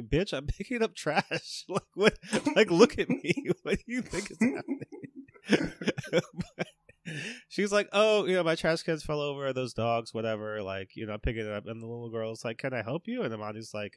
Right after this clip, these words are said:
again, not like a regular black woman would be like,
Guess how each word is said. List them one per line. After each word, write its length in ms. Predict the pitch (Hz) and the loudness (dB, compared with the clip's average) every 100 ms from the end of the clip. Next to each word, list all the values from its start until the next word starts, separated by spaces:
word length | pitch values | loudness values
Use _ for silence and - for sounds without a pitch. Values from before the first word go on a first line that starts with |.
| - | -8
again, 520 | 123 139 127 104 120 _ _ - | -2 0 0 -2 -12 _ _ -10
not 200 | 117 127 | -6 -4
like 140 | 135 135 | -4 -4
a 60 | |
regular 340 | 127 175 135 104 | -2 -2 -2 -2
black 240 | 107 104 | -4 -4
woman 300 | 110 107 104 | -6 -6 -8
would 80 | 98 | -8
be 100 | 107 | -6
like, 220 | 104 101 | -6 -6